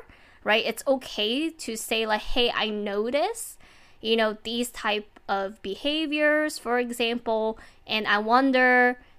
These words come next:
if it's this or this or that, 'cause it makes me feel this." You know, like, it's more like a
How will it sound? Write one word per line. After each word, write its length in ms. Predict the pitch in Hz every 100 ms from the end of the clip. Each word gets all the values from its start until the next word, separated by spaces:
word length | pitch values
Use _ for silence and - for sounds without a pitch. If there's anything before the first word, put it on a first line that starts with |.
| -
if 180 | 214 226
it's 220 | 214 -
this 260 | 233 226
or 100 | 214
this 280 | 202 220 -
or 80 | 208
that, 360 | 226 247 247 247
'cause 160 | 233
it 100 | 214
makes 240 | 214 208 -
me 80 | 208
feel 200 | 202 196
this." 480 | 254 269 269 - - - _ _ _ _
You 180 | 226 233
know, 200 | 220 220
like, 220 | 220 220
it's 160 | 240 -
more 160 | 339
like 200 | 403 392
a 200 | 311 277